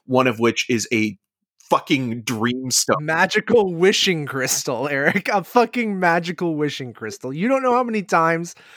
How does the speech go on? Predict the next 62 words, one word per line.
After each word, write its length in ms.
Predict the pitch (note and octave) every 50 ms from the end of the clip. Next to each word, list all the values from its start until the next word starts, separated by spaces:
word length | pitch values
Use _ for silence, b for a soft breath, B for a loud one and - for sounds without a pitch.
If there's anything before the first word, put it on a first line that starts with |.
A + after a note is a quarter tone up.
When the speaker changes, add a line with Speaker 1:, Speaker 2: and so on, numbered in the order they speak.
| B B B B D#3+
Speaker 2:
I 240 | E3 E3+ F3+ G3
sat 340 | G3+ - - G3+ F#3 F3+ F3+
here 260 | C#3+ - E3+ D#3+ D3+
and 200 | C#3+ C#3 D3 D3
turned 220 | - E3+ E3 D#3+ D3
to 60 | D3
Nevis 520 | D3 D3+ D3+ D#3+ D3+ C#3 A#2+ A2 A2 -
and 160 | F3 E3+ E3 E3
went, 180 | E3+ E3+ F#3
"Nevis, 480 | F#3+ G3+ G#3 F#3 D#3+ B2 A2 - - - B B B B B B B
you 100 | F#3+ F#3+
know, 160 | F#3 E3 - _ -
all 260 | F3 F#3 G#3 A#3+ A#3+
of 180 | A3+ G3+ G3 - _ _
this 320 | - D#3+ D3+ F#3+ G#3 - G#3
movie, 380 | G3+ G#3 G3 E3+ D3+ C3+ C3 C3+
it 180 | B2+ D3 D3
took 200 | - F#3+ F#3 -
them 120 | - G#3 F#3+
a 60 | F3+
while. 180 | F3 E3 E3 E3+
They're 100 | E3+ D#3+
like, 220 | C#3 C3 B2+ B B B B B B B B B
'All 220 | D#3 E3+ E3+ E3
right, 160 | D#3 C#3+ C3+ -
guys, 360 | C#3+ B2+ B2+ B2+ B2 - C#3+
uh, 420 | C#3+ C#3+ C#3+ C#3+ C#3+ C#3+ C#3+ C#3+ D3
what 340 | C#3+ C#3+ D#3+ F3+ G3 G3+
should 300 | - - - G3+ E3 C#3+
be 320 | - E3+ E3 E3 D#3+ D#3 D3+
the 100 | C#3+ D3
MacGuffin 680 | C#3+ C#3+ C3+ - - C#3 C3 B2 - - C3 C3 B2+ B2+ G#2+
of 320 | A#2 C3 C3 B2+ A#2 A2+
the 80 | A#2 B2
movie? 460 | A#2+ A#2 A#2+ A#2+ A#2+ A2+ G#2+ A#2 A2+
How 240 | A2 - - F#3 A#3+
do 80 | D#4+ F#4
we 120 | F#4+ E4+
get 220 | C4+ D4 C4 F#3
Steve 380 | - - - - F3+ F3 E3 D#3
Trevor 420 | - - D#3+ C#3+ C3+ C#3 C#3+ C3
to 80 | G#2+ G#2
come 220 | - - G#2+ G2
back?' 240 | G2 F2 E2+ F#2+ -
'Cause 200 | - D#3 C3 C#3+
you 80 | F3+ F#3+
know 120 | G3 F#3+
what? 220 | G3 G3 G3 F#3+ F3+
We 140 | E3 F#3
really 260 | D#3+ F3+ G#3+ G#3+ G#3+ G3
fucked 360 | - - G3 E3+ - - -
up 180 | E3 D#3 -
by 140 | - C3+ B2+
killing 400 | - - - C#3+ D3 C#3+ B2+ A2+
him 180 | A2 G#2+ G2+ G2
in 80 | F#2+
the 80 | G2 G2
first 340 | - - A#2 A#2 A2 - -
one. 140 | G2 F#2+ F#2+
We 80 | G#2+ G2+
kinda 240 | - C3+ C#3+ C#3+
want, 360 | C3+ B2+ B2 B2+ B2+ B2+ -